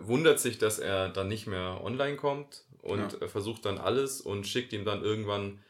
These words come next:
Speaker 1: ähm, eine
Speaker 2: Sein-,
Speaker 1: Nachricht,
Speaker 2: seine,
Speaker 1: dass,
Speaker 2: seine Ex hat,
Speaker 1: dass seine
Speaker 2: äh,
Speaker 1: Ex einen
Speaker 2: neuen
Speaker 1: neuen
Speaker 2: Typen.
Speaker 1: Freund hat,
Speaker 2: Genau.
Speaker 1: genau. Und das, dann sieht er die Nachricht, weil er doch dann auf den Bildschirm guckt und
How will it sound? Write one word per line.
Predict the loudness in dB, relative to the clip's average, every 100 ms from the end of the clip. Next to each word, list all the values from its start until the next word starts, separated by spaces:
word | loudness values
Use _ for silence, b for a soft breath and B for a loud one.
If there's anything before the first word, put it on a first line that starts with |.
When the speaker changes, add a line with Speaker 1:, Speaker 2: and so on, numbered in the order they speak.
| b b b b b b -10
Speaker 1:
ähm, | -4 0 0
eine | 0 4
Speaker 2:
Sein-, | 6 6
Speaker 1:
Nachricht, | 6 4
Speaker 2:
seine, | 8 8
Speaker 1:
dass, | 6 4
Speaker 2:
seine | 6 6
Ex | 4 0 0
hat, | 2 8
Speaker 1:
dass | 8 8
seine | 8 10
Speaker 2:
äh, | 10 8
Speaker 1:
Ex | 8
einen | 8 10
Speaker 2:
neuen |
Speaker 1:
neuen | 8 6
Speaker 2:
Typen. | 4
Speaker 1:
Freund | 6 6 6 2
hat, | 0 0
Speaker 2:
Genau. | 0
Speaker 1:
genau. | 2 2
Und | 0
das, | 0 -2 -6
dann | -4 -2 -4 -6 -8
sieht | -8 -8 -6 0
er | 2
die | 2
Nachricht, | 0 0 -2 -4 -4 -2
weil |
er | 0
doch | 2 0
dann | 0 -4
auf | -6
den | -4
Bildschirm | -4 -2 -6
guckt | -4 -4 -4
und | -8